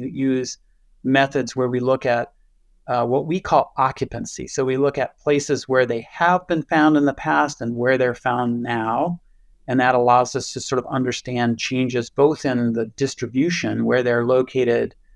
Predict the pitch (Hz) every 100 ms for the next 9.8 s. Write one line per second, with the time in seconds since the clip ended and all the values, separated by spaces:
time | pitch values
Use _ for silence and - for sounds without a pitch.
0 | _ - 127 - 139 127 123 - - -
1 | 127 120 123 131 120 131 131 131 127 123
2 | 127 _ _ _ - 135 127 127 127 127
3 | 135 139 127 120 127 123 117 - _ _
4 | _ 139 139 - 131 123 123 _ - 131
5 | 123 120 123 - 131 120 117 123 123 120
6 | 117 117 - 123 127 123 120 117 117 117
7 | 117 120 - 127 - 127 127 - 143 135
8 | 131 - 131 135 135 135 - 117 120 -
9 | 117 104 117 117 - 120 120